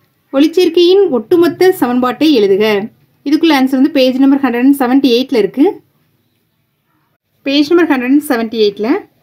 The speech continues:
இந்த equation mark பண்ணிக்கோங்க. இதுலேருந்து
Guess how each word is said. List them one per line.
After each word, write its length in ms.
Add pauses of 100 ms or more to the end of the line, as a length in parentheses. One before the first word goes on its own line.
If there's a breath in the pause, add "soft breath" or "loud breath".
(1040)
இந்த 180
equation 420 (120)
mark 200
பண்ணிக்கோங்க. 380 (640)
இதுலேருந்து 400